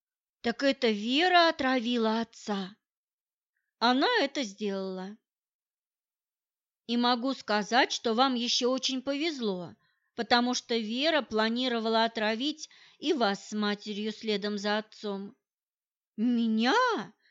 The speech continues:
И маму?» «Да». Останавливал преступницу лишь страх перед разоблачением. Одно дело, когда умирает взрослый пятидесятилетний мужчина –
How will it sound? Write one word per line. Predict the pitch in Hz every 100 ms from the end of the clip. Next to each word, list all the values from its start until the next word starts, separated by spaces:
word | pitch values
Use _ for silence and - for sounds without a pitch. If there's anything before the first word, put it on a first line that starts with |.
| _ _ _
И | 233
маму?» | 233 277 440 539 427 220 190 214 _ _ _ _ -
«Да». | 196 202 208 180 165 165 208 254 _ _ _ _ _ _ _ _ _ _ _ _ -
Останавливал | 240 - 262 262 381 294 226 226
преступницу | 220 240 - 349 311 277 269 - 262
лишь | 247 254 -
страх | - 254 311 285 - _ _ _
перед | 262 262 220
разоблачением. | 247 233 226 220 214 - 180 185 180 175 190 214 _ _ _ _ _ _
Одно | 226 240 247 262
дело, | 226 262 254 247
когда | 247 233 247
умирает | 247 247 254 254 254 240
взрослый | 233 220 254 233 - 214 214
пятидесятилетний | 226 226 233 233 - - 254 233 214 214
мужчина – | 233 277 - 359 381 226 180 190